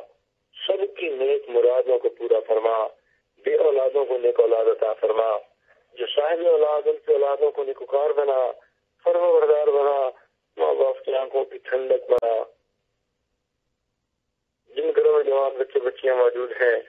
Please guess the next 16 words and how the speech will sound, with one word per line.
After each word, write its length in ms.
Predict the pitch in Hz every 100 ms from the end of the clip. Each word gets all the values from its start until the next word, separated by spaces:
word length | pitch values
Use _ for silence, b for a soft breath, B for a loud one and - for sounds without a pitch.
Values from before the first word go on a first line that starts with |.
| b b b -
اللہ، 200 | 131 131
ان 220 | 123 117
بچوں 320 | 117 - 127
کے 140 | 113 113
مستقبل 680 | 127 - - 139 123 117 113
کو 160 | 113
روشن 340 | 113 113 - 113 -
فرما، 480 | 107 104 104 107 104 - b b _ _ _
ماں 220 | 143 139
باپ 300 | 120 123 120
کے 140 | - 120
لیے 180 | 113 113
فرض 360 | 117 113 107
ادا 120 | 110
کرنا 340 | 110 107 107 107
آسان 840 | 101 110 104 - 117 117 113